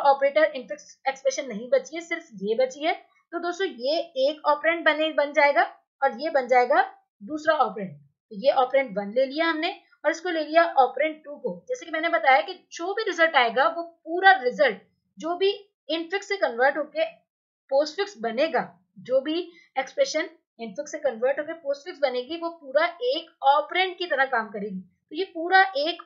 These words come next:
operand represent कर रहा है अपने आप को, ये दूसरा operand है और इनका resultant बनेगा operand one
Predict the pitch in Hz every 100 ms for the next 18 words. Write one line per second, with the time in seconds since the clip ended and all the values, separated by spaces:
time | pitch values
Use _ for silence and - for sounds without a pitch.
0 | 269 269 285 339 302 254 254 285 294 294
1 | 277 294 294 285 277 294 320 _ _ 220
2 | 196 214 - 311 311 285 277 320 - _
3 | - 294 330 339 233 269 285 359 294 240
4 | 247 262 339 339 _ - 233 233 269 285
5 | 208 196 226